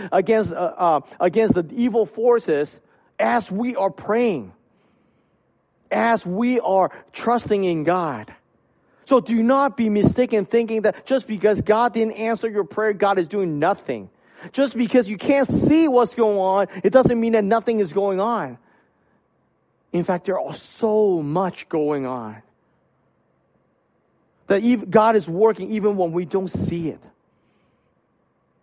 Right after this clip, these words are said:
And God is calling you and calling Daniel and subsequent us. Are you gonna continue to stand in faith?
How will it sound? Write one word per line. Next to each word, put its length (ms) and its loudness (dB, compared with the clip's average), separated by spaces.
And 140 -8
God 260 -6
is 100 -4
calling 500 -4
you 180 -4
and 100 -6
calling 360 -4
Daniel 440 -2
and 80 -8
subsequent 500 -6
us. 440 0
Are 80 -8
you 120 -8
gonna 160 -2
continue 760 -2
to 160 -14
stand 400 -6
in 140 -8
faith? 360 -6